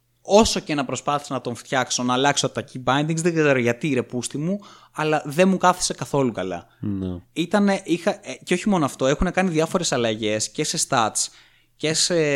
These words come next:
Speaker 1: κάποια equipment και σε κάποια, κάποια mechanics, τα οποία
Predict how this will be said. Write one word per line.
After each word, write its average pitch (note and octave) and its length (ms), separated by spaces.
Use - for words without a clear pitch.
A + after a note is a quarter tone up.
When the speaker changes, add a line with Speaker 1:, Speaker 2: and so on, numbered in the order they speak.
Speaker 1:
κάποια C#3 380
equipment D3 260
και C3 120
σε - 100
κάποια, C3+ 420
κάποια C3+ 380
mechanics, A2+ 460
τα C3+ 80
οποία F3+ 460